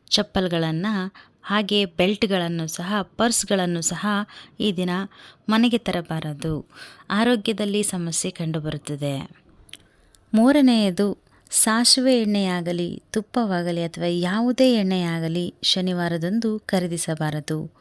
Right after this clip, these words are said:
ಶನಿವಾರದಂದು ಎಣ್ಣೆಗಳನ್ನ ಖರೀದಿಸುವುದರಿಂದ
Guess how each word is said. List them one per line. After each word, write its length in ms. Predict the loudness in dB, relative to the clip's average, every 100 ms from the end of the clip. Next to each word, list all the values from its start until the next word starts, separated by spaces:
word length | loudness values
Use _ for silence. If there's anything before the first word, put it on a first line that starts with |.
| -20 -20 -20 -10 -2
ಶನಿವಾರದಂದು 1200 | 4 6 6 6 4 4 2 2 2 2 0 0
ಎಣ್ಣೆಗಳನ್ನ 560 | 0 2 0 0 -2 -2 -4
ಖರೀದಿಸುವುದರಿಂದ 840 | -4 -4 -4 -4 -4 -4 -2 -2